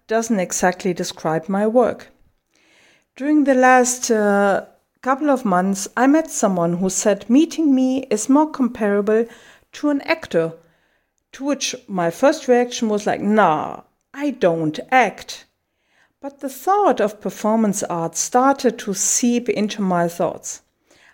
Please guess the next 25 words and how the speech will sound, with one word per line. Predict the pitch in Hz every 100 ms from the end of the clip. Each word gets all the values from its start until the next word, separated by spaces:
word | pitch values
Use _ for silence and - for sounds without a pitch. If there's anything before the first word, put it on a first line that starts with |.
| _
I | 226
started | 240 - 311 320 214
researching | 214 262 262 202 180 175 185 170 175 - _ _
what | 208 285 302
is | 262 -
the |
definition | 226 233 - 240 277 269 170
of | - - -
art, | 156 - - _ _ _ _ _ _ _ _
to | - 254
learn | 254 302 294
that | 254 247 247
both | 180 127 - - -
my | 208 262 311
work | 247 190 175 190 - - -
and | 240 240 208
art | 214 214 - 202
have | 190
one | 180 196 233 240
thing | - 190 190
in | 190
common. | 180 - 156 147 180 _ _ _ _ _ _ _ -
Both | 233 269 277 - -
trigger | - 208 202 202
emotions. | 196 175 175 180 - - -